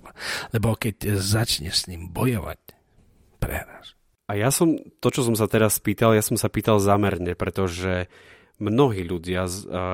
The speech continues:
Speaker 2: tak ako som to aj hovoril na začiatku, a, si vás spájajú aj s filmovým herectvom.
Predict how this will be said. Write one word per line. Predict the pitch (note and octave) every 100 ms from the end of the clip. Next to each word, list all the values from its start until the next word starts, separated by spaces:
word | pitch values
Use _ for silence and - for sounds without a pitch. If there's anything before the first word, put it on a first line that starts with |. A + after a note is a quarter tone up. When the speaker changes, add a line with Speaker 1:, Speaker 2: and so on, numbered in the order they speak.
| F#2 -
Speaker 2:
tak | E2+ G#2 G#2
ako | G#2+
som | - G#2+
to | - G#2
aj | G2 G2
hovoril | G2+ G#2+ A2
na | G2+
začiatku, | F#2 F#2+ - G2+ - - B2+ C#3+
a, | - G#2 G2 G2
si | - A2+
vás | G#2+ G2+ - -
spájajú | G2+ G2+ G2+ G2 F#2+
aj | - F#2 F2+ F2 - - - - -
s | F#2+ F#2 - F2+ E2+ F2+ G#2+
filmovým | - G2+ F#2+ G2 G2+
herectvom. | G#2 G#2+ A2+ - - C#3 F#3